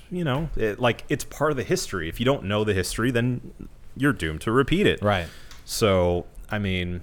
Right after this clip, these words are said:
Speaker 1: I don't know. I, I, I understand that.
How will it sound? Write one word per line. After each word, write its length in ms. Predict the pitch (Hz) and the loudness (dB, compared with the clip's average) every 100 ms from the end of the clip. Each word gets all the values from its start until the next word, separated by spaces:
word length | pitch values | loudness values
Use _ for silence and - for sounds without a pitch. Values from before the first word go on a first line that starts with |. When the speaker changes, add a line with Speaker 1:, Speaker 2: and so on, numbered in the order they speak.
| - | 0
Speaker 1:
I 100 | 131 | 2
don't 100 | 107 | 4
know. 80 | 95 | 4
I, 140 | 104 - | 4 6
I, 380 | 135 135 127 101 - | 6 6 4 0 0
I 120 | 139 | 2
understand 580 | 165 156 - 131 131 120 | 4 2 2 2 2 4
that. 300 | 113 107 - | 4 4 2